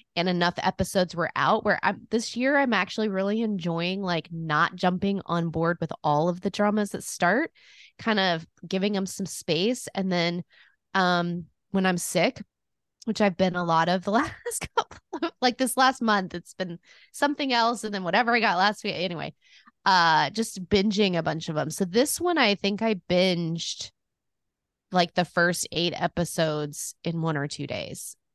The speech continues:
And it was, like, over the weekend or something like that. So I, I'm enjoying doing that. And so you were talking about it. You were like, "Oh, this is, this is good." And so then I was like, "Okay."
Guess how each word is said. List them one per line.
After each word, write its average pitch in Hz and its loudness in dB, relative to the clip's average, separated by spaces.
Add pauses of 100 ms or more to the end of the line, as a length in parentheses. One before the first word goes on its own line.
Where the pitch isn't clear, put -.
(140)
And 175 0
it 117 -2
was, 156 -6
like, 139 -10 (200)
over 156 -4 (160)
the 165 -4
weekend 143 -4
or 113 -8
something 143 -10
like 135 -16
that. - -6
So - 0
I, - 4
I'm 247 2
enjoying 208 2
doing 190 -2
that. 175 -2
And 185 -10
so 208 -8
you 220 0
were 254 4
talking 214 0
about 196 4
it. 143 -4
You 190 -6
were 196 -2
like, 175 2
"Oh, 175 4
this 175 -2
is, 170 -6 (520)
this 180 0
is 170 -6
good." 175 4
And 165 -2
so 156 2
then 160 -2
I 147 -2
was 147 -4
like, 147 -6
"Okay." 196 0